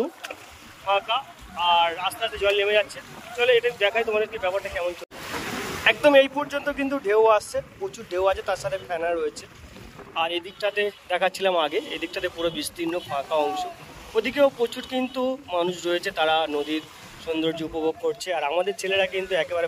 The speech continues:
বাউন্ডুলে, তারা কিন্তু অনেকটা নিচেই নেমেছে। আর ওপরে বসে আছে বর্দা, একেবারে ফালতু বা আসেনি আমাদের সাথে, ওপরে বসে বসে আনন্দ উপভোগ করছে। হাই বর্দা, বর্দা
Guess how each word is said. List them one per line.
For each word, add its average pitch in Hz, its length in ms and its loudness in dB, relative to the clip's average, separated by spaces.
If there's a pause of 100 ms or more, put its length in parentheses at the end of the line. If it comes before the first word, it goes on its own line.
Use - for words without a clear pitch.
বাউন্ডুলে, 147 420 -4 (500)
তারা 165 160 -2 (100)
কিন্তু 175 240 -8
অনেকটা 170 300 -4
নিচেই 151 280 -12
নেমেছে। 147 340 -12 (3500)
আর 214 160 10
ওপরে 262 220 8 (100)
বসে 254 260 6
আছে 269 120 0 (120)
বর্দা, 233 320 4 (560)
একেবারে 277 420 4 (320)
ফালতু 254 400 0 (580)
বা 240 100 4 (160)
আসেনি 262 320 -2
আমাদের 247 240 -2
সাথে, 247 160 -4 (480)
ওপরে 247 260 4
বসে 240 200 2
বসে 254 180 0
আনন্দ 240 200 2
উপভোগ 262 160 2
করছে। 277 200 6
হাই 294 180 6
বর্দা, 285 240 4 (1080)
বর্দা 208 200 -4